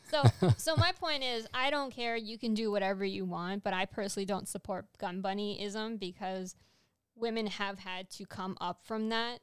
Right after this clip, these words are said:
Speaker 1: where all they were, if you went to a shot Show twenty years ago,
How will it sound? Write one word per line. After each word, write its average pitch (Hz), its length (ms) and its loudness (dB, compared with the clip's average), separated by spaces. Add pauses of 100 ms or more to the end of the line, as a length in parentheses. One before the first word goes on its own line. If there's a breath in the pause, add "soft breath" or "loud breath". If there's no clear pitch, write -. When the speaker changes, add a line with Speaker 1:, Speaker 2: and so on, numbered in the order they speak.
Speaker 1:
where 196 340 -4
all 214 180 8
they 214 200 4
were, 202 300 6
if 180 200 -4
you 220 120 -6
went 214 180 -2
to 220 80 -4
a 202 60 -2
shot 190 260 -2
Show 196 160 -4
twenty 190 260 -6
years 202 240 -2
ago, 185 320 -4